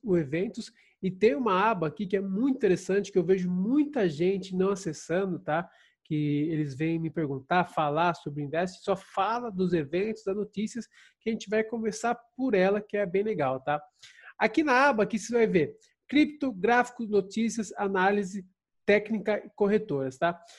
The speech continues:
Daí tem calendário econômico, portfólio e tudo mais. Você vai entrar aqui em técnica e resumo técnico, tá? Isso é muito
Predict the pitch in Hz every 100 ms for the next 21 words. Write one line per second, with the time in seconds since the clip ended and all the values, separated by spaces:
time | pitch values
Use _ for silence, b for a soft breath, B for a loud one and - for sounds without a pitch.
0 | B B _ - 170 175 185 151 156 214
1 | 294 269 247 220 175 202 196 202 202 190
2 | 208 202 135 - _ _ _ _ 185 180
3 | 277 285 277 240 220 220 254 196 - 170
4 | 185 190 220 262 - 254 226 247 165 147
5 | 269 311 320 269 - - 202 196 190 147
6 | 143 - 156 - - 202 214 - 220 202
7 | 202 233 269 269 - 262 247 226 185